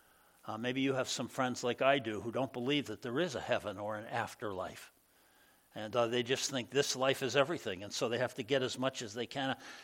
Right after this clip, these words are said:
Anyway, all these different promises that God has made to us, how precious are they to us? Um, great and precious promises.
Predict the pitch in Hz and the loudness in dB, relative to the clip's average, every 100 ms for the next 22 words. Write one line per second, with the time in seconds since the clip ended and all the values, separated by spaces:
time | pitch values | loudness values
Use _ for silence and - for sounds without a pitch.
0 | - 208 139 117 - 190 220 262 254 202 | 0 2 4 0 -4 0 4 4 4 0
1 | - 214 - 156 - 156 160 147 - 104 | 4 2 2 -4 0 2 4 0 -4 -6
2 | - 131 - 131 123 123 123 120 - - | -6 -6 -2 0 0 0 -2 -2 -4 -6
3 | 117 139 135 - - 82 - - _ - | 0 0 0 -4 -8 -8 -8 -10 _ -20
4 | - 185 190 247 240 - 104 - - 170 | -2 0 0 0 -2 -2 -4 -6 -2 0
5 | 214 107 76 143 165 - - - _ _ | 2 -2 -2 0 0 0 -8 -20 _ _
6 | _ _ _ _ _ - 120 113 113 117 | _ _ _ _ _ -6 0 0 0 -6
7 | _ - - _ - 175 240 233 156 135 | _ -20 -20 _ 4 8 8 6 0 0
8 | 113 - _ _ _ _ - - - 147 | -2 -14 _ _ _ _ 2 2 2 -6
9 | - 139 127 107 - 98 - | -2 4 4 4 -2 -6 -10